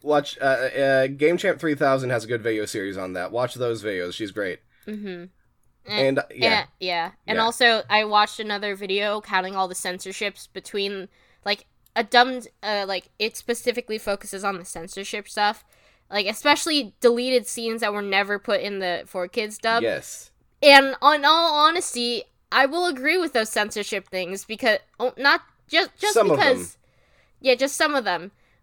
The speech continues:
Speaker 2: Like,
Speaker 1: Yeah.
Speaker 2: uh, I, I will say some of the stuff where I'm like, "Well, okay,
Speaker 1: Yes. For
Speaker 2: maybe you
Speaker 1: example,
Speaker 2: shouldn't
Speaker 1: there's
Speaker 2: have
Speaker 1: a
Speaker 2: done
Speaker 1: scene
Speaker 2: that."
Speaker 1: with Taya in the original, which is, uh, and I'm glad that they changed it. Um, consider, especially considering they were trying to ma-, v-,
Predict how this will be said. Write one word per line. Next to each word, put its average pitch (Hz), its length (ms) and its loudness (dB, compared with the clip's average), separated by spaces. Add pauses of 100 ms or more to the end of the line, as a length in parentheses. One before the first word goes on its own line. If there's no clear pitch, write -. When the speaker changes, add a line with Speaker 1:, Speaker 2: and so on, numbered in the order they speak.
(240)
Speaker 2:
Like, 226 420 -2
Speaker 1:
Yeah. 202 600 2
Speaker 2:
uh, - 60 2
I, 208 60 -2 (120)
I 240 80 4
will 269 240 2
say 202 500 0
some 240 260 -2
of 262 120 -2
the 240 80 0
stuff 226 240 -4
where 233 80 -4
I'm 233 80 -4
like, 226 260 -4
"Well, 269 640 2 (340)
okay, 196 580 0
Speaker 1:
Yes. - 140 -14
For 160 240 2
Speaker 2:
maybe 165 40 2 (100)
you 170 60 4
Speaker 1:
example, 170 180 0
Speaker 2:
shouldn't 175 60 -2
Speaker 1:
there's 160 180 4
Speaker 2:
have 165 80 0
Speaker 1:
a - 20 0
Speaker 2:
done 160 80 -4
Speaker 1:
scene 170 140 2
Speaker 2:
that." 156 80 2
Speaker 1:
with 165 180 -4
Taya 139 380 4
in 127 80 -4
the 127 100 -4
original, 117 440 -4
which 120 160 -8
is, 110 220 -10
uh, 123 1800 0 (720)
and 120 200 -2
I'm 113 100 -2
glad 101 220 -4
that 90 80 -14
they 120 120 -6
changed 80 440 -10
it. 139 180 -8 (640)
Um, 110 600 -2 (440)
consider, 190 440 0
especially 185 460 0
considering 135 480 -2
they 127 100 -2
were 120 100 -2
trying 123 220 -4
to 120 40 -2
ma-, 120 200 -6
v-, 117 140 -18